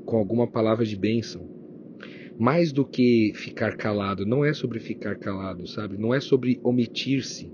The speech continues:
da responsabilidade, omitir-se do sentimento.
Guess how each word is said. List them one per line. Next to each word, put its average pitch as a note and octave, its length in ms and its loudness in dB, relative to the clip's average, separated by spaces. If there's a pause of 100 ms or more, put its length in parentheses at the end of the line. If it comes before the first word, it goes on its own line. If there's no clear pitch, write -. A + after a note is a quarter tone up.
(400)
da A2+ 120 4
responsabilidade, G2+ 1200 0
omitir-se A#2+ 720 2
do G2+ 120 -4
sentimento. G#2 840 -8